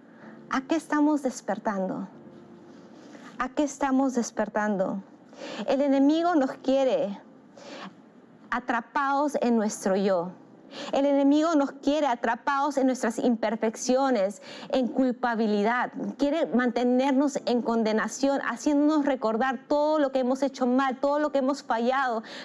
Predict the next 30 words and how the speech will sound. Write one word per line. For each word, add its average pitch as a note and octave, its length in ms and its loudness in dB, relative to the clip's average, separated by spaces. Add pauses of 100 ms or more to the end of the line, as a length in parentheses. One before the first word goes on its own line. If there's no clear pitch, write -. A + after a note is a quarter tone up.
lo B3+ 140 2
que C4 100 0
tú D4+ 240 2
y C4 120 4
yo C#4 180 2
no C4+ 420 2
podemos C4+ 680 2
hacer, C4 520 -2 (280)
cómo D4+ 320 2
caemos C#4 540 0 (100)
corto G#3+ 680 0 (600)
cuando C4 340 2
se C4 160 0
trata D4 440 0
de, B3 340 2
de B3+ 400 2 (240)
quién C#4+ 200 2
es B3+ 220 4
Dios. G#3+ 640 0 (1400)
Pero C4+ 180 0
ahí C#4+ 180 2
es D4 100 2
donde C#4 220 4
viene C#4 220 4
el C4+ 80 4
Espíritu C#4 580 0
Santo C4+ 440 0
y A#3+ 100 2
nos A#3+ 220 2
recuerda A3+ 840 -2